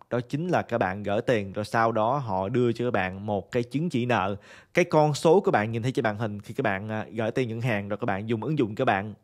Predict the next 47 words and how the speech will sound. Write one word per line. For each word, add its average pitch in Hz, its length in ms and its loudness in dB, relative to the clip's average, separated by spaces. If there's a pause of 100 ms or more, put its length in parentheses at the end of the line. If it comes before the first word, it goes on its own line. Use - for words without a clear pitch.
(100)
lên 127 320 0
trên 123 140 -2
ứng 139 160 -4
dụng 113 160 0
ngân 113 120 -6
hàng. 104 280 -2 (420)
Cái 175 100 2
con 147 260 2
số 165 160 2
các - 40 -6
bạn 120 140 2
đang 117 120 0
thấy 139 220 0
đó 170 180 6
không 147 140 -4
phải 127 120 2
là 107 60 2
tài 104 220 0
sản 101 180 -6
của 123 80 -4
các 131 120 -2
bạn, 98 300 0
mà 101 140 -4
đó 117 360 4 (280)
là 95 400 0 (100)
cái 135 320 4 (380)
con 131 280 2
số 139 360 2
mà 117 80 -2
ngân 110 180 -4
hàng 110 200 -2
đang 110 140 -2
nợ 92 160 -2
các 135 120 0
bạn. 98 260 0
Khi 135 200 -4
bạn 104 200 -4
tới 131 220 4
lấy 139 200 2
thì 151 60 -2
họ 98 160 -2
sẽ 101 360 -4
đưa 120 160 0
tiền 110 180 -2
cho 104 120 -10
các 131 60 0
bạn. 101 240 2